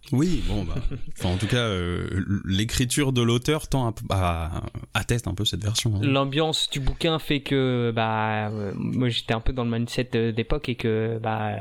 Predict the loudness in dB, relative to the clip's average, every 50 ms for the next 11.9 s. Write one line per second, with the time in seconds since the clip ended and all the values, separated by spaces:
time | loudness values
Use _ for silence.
0 | 0 2 2 2 0 -2 -8 -12 -16 -16 _ -2 0 2 2 2 2 2 2 2
1 | 2 2 2 2 2 2 2 0 -2 -2 -2 0 2 2 0 2 2 2 2 2
2 | 2 2 2 2 0 0 0 -2 -2 -2 -2 -2 -2 -2 -2 -2 -2 -2 0 0
3 | 0 0 0 -2 -4 -4 -4 -2 0 2 2 2 2 2 2 0 0 -2 -2 0
4 | 2 2 2 4 4 4 2 2 0 -2 -6 -12 _ -8 -4 -2 -2 0 0 -2
5 | 0 2 2 2 2 2 0 0 0 -2 0 0 2 2 2 2 0 0 -2 -2
6 | -4 -4 -6 -6 -8 -8 -10 -10 -8 -8 -6 -2 -2 0 0 -2 0 0 0 2
7 | 2 2 2 2 2 0 0 -2 -6 -6 -4 -2 0 0 0 0 0 0 -2 0
8 | 0 0 0 0 2 0 0 0 -2 -2 -4 -6 -4 -4 -4 -6 -4 -2 -2 -2
9 | -2 0 2 2 2 0 -2 -6 -4 -2 -4 -4 -4 -6 -6 -2 -2 0 0 2
10 | 0 0 0 -4 -8 -8 -6 -6 -4 -4 -4 -4 -4 -4 -2 0 0 0 -2 -2
11 | -2 -2 -2 -2 -2 -4 -10 -16 -20 _ -4 0 2 2 2 2 2 0